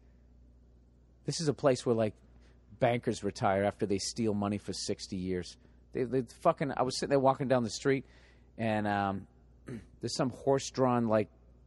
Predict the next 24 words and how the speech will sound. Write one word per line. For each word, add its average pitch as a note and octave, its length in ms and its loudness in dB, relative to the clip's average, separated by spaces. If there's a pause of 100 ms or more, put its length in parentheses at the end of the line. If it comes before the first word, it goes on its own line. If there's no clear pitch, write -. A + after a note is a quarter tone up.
(280)
carriage B2 560 2
thing C3 300 0
that A#2+ 140 2
people A2+ 320 0
are, G#2+ 60 4
like, G2+ 220 2
taking A2 340 0
a, G2+ 260 0
uh, F#2+ 180 0
a - 60 -4
tour A#2 300 2
of G#2+ 80 0
the G#2+ 180 2
area A2+ 440 4
and G#2 100 -2
all G#2 80 4
these G2+ 180 -4
old G#2 260 2
homes. A2 500 -2 (640)
The A2 60 -4
lady A2+ 320 4
has A2 260 2
the, G2+ 380 2
uh, F#2 300 4